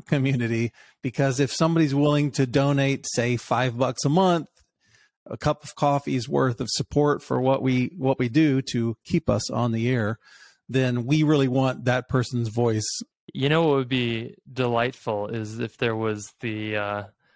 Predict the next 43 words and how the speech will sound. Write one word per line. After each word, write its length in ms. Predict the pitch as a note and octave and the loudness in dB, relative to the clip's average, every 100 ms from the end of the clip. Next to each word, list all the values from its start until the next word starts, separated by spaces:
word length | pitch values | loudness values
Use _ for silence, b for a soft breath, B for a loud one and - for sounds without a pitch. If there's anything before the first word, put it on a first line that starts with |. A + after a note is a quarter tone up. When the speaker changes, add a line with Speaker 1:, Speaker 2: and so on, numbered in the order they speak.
| _ _ _ | _ _ _
Speaker 2:
if, 140 | B2+ - _ - | -10 -10 _ -10
if 160 | B2 C3 | -6 -2
we 120 | A#2 | 0
had 200 | A#2+ A#2 | 0 -2
the 80 | A2 | -2
bandwidth 560 | A#2+ C3 C3+ A2+ A2 | 0 0 -2 -4 -4
at 140 | A#2+ A2+ | -6 -4
some 220 | A#2+ G#2+ | -8 -6
point 500 | A2+ A2 C3+ - - - | -4 -6 -8 -14 -18 -12
to 220 | - A#2 A2+ | -6 -6 -4
come 280 | C3 B2 | -4 -2
in 320 | A#2+ A#2+ A#2+ A#2 | 0 0 -2 -4
and, 480 | B2 A2 A2 A2 - _ _ _ _ _ - | -6 -6 -6 -8 -14 _ _ _ _ _ -4
you 80 | C3+ | 0
know, 120 | C3 | 2
when 120 | C3 | 2
I 120 | B2 | 2
was 140 | C3+ A#2 | 0 0
doing 220 | C3+ C3+ | 0 0
this 140 | B2+ - | -2 -4
midrash 360 | C3 B2+ B2 | -2 0 0
for 120 | - A#2+ | -4 -8
the 80 | A2 | -4
first 280 | B2 A2+ | -4 -4
time, 220 | - A#2+ A#2 | -6 -6 -4
I 60 | |
really 600 | A#2 C3+ D3 C#3 B2+ - - | -2 0 2 2 0 -4 -12
was 480 | B2 A#2+ A#2 - - | -12 -10 -10 -14 -14
wishing 460 | C3 C3 - B2+ A#2 | -4 -4 -2 -4 -4
there 140 | A#2 A2+ | -4 -4
was 340 | A2 - A#2 - | -6 -10 -16 -12
just 180 | B2+ - | -10 -6
somebody 380 | - A#2+ A#2+ A#2 | -6 -4 -2 -4
from 220 | - A#2 | -6 -8
your 180 | A2+ A#2 | -4 -4
crew 400 | - C3 B2+ A#2 | -2 0 0 0
that 120 | A2 | -2
I 100 | A2 A2 | -4 -6
could 200 | A#2+ A2 | -10 -10
stick 380 | - - C3 - | -10 -6 -6 -4
in 180 | A#2+ A2+ | -4 -4
my 240 | G#2+ G#2+ G#2 | -4 -4 0
Speaker 1:
Right. 440 | B2 B2 A2 | 0 2 -2